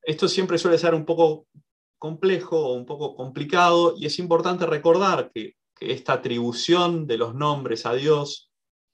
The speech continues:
por perfección tiene que ver con la predicación analógica. Eh, quizás por, por abreviación, les dejo aquí, cualquier cosa después, eh,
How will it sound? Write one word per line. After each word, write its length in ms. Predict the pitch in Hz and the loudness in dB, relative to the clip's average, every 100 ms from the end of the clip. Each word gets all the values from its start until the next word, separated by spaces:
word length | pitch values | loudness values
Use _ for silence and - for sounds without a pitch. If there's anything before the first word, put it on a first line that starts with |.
| _ | _
por 260 | 139 143 - | -6 -4 -2
perfección 920 | 117 117 135 - 160 165 165 165 156 | -2 -2 -8 -4 2 4 4 -2 -4
tiene 260 | 175 170 | -2 0
que 120 | 165 | 0
ver 240 | 147 151 151 | 0 0 -2
con 120 | 143 | -6
la 140 | 117 | -6
predicación 800 | 120 113 113 117 - 139 139 135 - | -2 -2 -2 -4 -4 -6 -6 -8 -10
analógica. 920 | 117 123 156 156 156 156 165 165 165 _ _ - - - _ _ _ _ _ _ _ _ _ - | -6 2 6 6 4 -6 -2 -2 -2 _ _ -20 -20 -20 _ _ _ _ _ _ _ _ _ -10
Eh, 360 | 113 101 98 _ | -4 -2 -4 _
quizás 400 | 107 123 - - | -8 -8 -8 -6
por, 320 | 110 104 - _ | -4 -4 -8 _
por 160 | - 107 | -8 -2
abreviación, 800 | 101 107 110 110 156 147 139 - _ _ _ _ | -2 0 -2 -2 -2 -2 -6 -14 _ _ _ _
les 240 | - 98 | -20 -10
dejo 200 | 120 - | -6 -4
aquí, 240 | 113 135 117 | -4 -4 -2
cualquier 240 | 104 107 | -2 -2
cosa 320 | 113 - 107 | -6 -4 -6
después, 580 | 101 98 117 113 - _ _ _ _ _ _ - | -6 -6 -4 -4 -8 _ _ _ _ _ _ -8
eh, 360 | 95 90 92 | -6 -6 -8